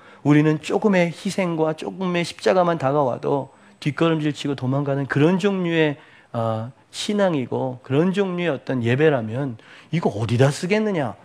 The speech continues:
돌직구를 날리는 거죠. 그랬을 때 영혼들이 "주님,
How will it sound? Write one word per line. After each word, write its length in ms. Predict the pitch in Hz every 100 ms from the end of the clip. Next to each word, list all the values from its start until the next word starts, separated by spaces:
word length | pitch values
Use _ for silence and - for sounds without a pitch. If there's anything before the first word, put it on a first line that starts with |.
| -
돌직구를 420 | - 131 131 175 120
날리는 320 | 107 131 135
거죠. 340 | 113 104 104 - _ - - _ -
그랬을 340 | - 151 151 127
때 140 | 131
영혼들이 560 | 110 127 113 120 139 117 - - -
"주님, 420 | - 156 156